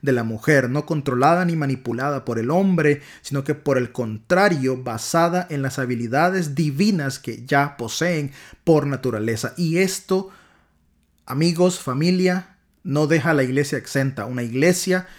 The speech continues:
que no involucra a la mujer con lo que Dios le dio no puede funcionar de forma apropiada. Y el problema real es que en nuestras iglesias motivamos a las mujeres a servir al Señor, pero el gran servicio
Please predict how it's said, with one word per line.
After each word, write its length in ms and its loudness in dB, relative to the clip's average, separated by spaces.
que 160 0
no 80 0
involucra 800 2
a 160 -8
la 160 -2
mujer 640 -2
con 220 2
lo 160 0
que 160 -2
Dios 480 0
le 220 0
dio 480 2
no 300 -2
puede 280 2
funcionar 880 -4
de 180 -8
forma 480 -2
apropiada. 880 -10
Y 80 2
el 80 6
problema 480 4
real 320 0
es 60 -4
que 240 -4
en 180 -2
nuestras 500 -2
iglesias 920 -2
motivamos 720 2
a 60 2
las 140 2
mujeres 440 2
a 60 0
servir 440 2
al 120 2
Señor, 480 0
pero 140 2
el 100 0
gran 260 4
servicio 880 2